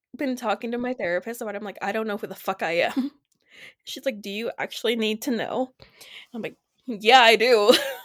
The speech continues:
And then, like, the whole, like, conversation about being, like, me being not straight came up. Um, and she was like, "Well, you have one thing."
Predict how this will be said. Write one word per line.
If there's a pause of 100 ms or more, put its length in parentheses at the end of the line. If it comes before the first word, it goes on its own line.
(840)
And
then,
like,
the
whole,
like,
conversation
about
being,
like, (460)
me
being
not (220)
straight
came
up. (1040)
Um, (1200)
and
she
was
like,
"Well,
you
have
one
thing."